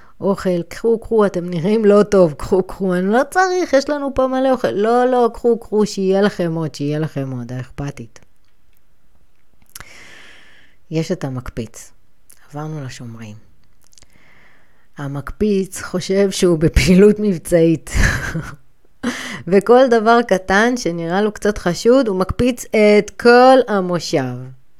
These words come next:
למשל, חסר שומר בשער, וואי, וואי, מבחינתו זה מקרה חירום, צריך להקפיץ את כל המושב בשביל זה. יש את המגזים.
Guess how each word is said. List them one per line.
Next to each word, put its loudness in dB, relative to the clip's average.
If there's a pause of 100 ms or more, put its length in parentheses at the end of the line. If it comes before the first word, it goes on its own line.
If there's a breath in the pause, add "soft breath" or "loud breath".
(160)
למשל, -2
חסר -4
שומר -2
בשער, -2
וואי, -2
וואי, -2
מבחינתו -6 (100)
זה -4 (580)
מקרה 4
חירום, 4
צריך 2
להקפיץ 2
את -8
כל 2
המושב -6
בשביל -12
זה. -16 (2250 soft breath)
יש 2
את 0
המגזים. -6